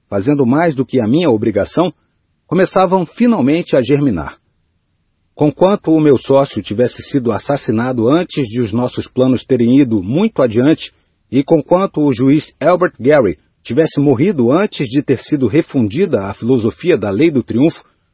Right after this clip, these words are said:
de acordo com as suas solicitações, as penas de amor perdidas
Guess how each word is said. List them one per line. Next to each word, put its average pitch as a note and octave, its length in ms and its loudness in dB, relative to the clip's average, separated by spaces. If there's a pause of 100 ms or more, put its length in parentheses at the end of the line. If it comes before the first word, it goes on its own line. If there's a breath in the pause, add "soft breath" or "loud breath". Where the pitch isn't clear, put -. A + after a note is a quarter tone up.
(160)
de C3 80 0
acordo B2 400 2
com A2 100 -4
as F#2+ 140 -4
suas G2+ 220 -2
solicitações, C3+ 720 -2 (560)
as - 180 -6 (100)
penas G#3+ 380 0
de C3+ 100 0
amor C#3 300 2
perdidas B2+ 560 2